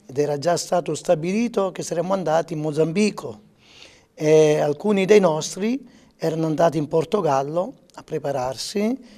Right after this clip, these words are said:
il po-, a pa-, ins-, imparare il portoghese. E poi c'è stata la guerra civile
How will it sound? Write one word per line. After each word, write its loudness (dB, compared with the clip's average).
il -14
po-, -6
a -2
pa-, -4
ins-, -6
imparare 0
il -6
portoghese. 2
E 8
poi 4
c'è 0
stata 0
la -2
guerra 6
civile -2